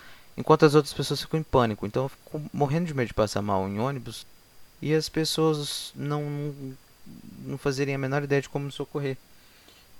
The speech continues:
E, sei lá, é muito horrível isso. Eu concordo plenamente na sensação de desmaio seguido de surto nervoso, porque ela é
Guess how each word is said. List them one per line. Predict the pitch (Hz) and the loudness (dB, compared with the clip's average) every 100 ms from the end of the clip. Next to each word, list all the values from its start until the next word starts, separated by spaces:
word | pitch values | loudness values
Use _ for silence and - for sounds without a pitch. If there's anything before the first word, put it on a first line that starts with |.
| - | -8
E, | - 113 110 107 101 92 87 | -2 0 0 -2 -4 -6 -6
sei | - 160 | 0 2
lá, | 170 120 110 - - - - - | 2 0 -2 -8 -20 -20 -20 -4
é | 104 | 0
muito | 110 127 143 | 0 0 2
horrível | 143 123 110 | 2 0 -2
isso. | 82 73 - 90 - - | -2 -2 -6 -10 -12 -6
Eu | 101 95 - | -2 -2 0
concordo | 110 110 113 | -2 2 2
plenamente | - 117 147 127 107 - | 2 2 2 2 -2 -2
na | 95 | -4
sensação | 107 104 107 98 - 101 | -2 -2 0 -2 -2 -4
de | 104 | -6
desmaio | - 101 98 | -4 -2 0
seguido | 101 - 95 95 | -2 -6 -6 -6
de | - | -2
surto | 95 - | -2 -2
nervoso, | 101 104 98 104 - | -4 0 2 2 0
porque | - - | -10 -2
ela | 135 147 160 | 0 2 2
é | 160 175 | 2 0